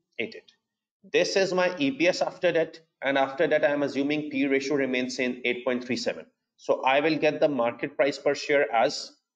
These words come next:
eight point three seven multiplied by zero point eight two double eight, six point nine three. But I,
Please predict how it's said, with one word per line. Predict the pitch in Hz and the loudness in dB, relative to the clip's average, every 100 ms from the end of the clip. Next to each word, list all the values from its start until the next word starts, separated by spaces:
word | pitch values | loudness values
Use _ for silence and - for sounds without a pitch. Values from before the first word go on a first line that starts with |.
| _ _ _ _ _ _ | _ _ _ _ _ _
eight | 139 143 151 143 151 | 0 0 0 -6 -2
point | 143 143 143 - | 0 0 -4 -6
three | 131 - | -6 -2
seven | - 147 165 - - _ _ _ _ _ _ - | 0 0 0 -10 -20 _ _ _ _ _ _ -8
multiplied | 117 131 131 165 120 123 120 | -2 -2 0 -2 2 2 2
by | 120 160 - _ _ - | 0 -2 -4 _ _ -20
zero | 95 120 143 156 | -10 -2 2 2
point | 147 - 139 147 147 - | 2 0 0 0 -6 -4
eight | 135 139 135 | 0 0 0
two | 165 185 - - - | 0 0 -2 -12 -12
double | 104 - | -12 -12
eight, | - _ - _ _ _ _ _ _ - - - - | -18 _ -20 _ _ _ _ _ _ -18 -18 -18 -10
six | 143 135 | -8 -6
point | 147 143 | -2 0
nine | 127 139 | 0 -2
three. | 120 82 - - - - - _ _ _ - - - _ _ _ _ _ _ _ - | -2 -6 -6 -10 -10 -14 -20 _ _ _ -20 -20 -20 _ _ _ _ _ _ _ -6
But | 113 120 | -2 0
I, | 131 135 135 | 2 0 -4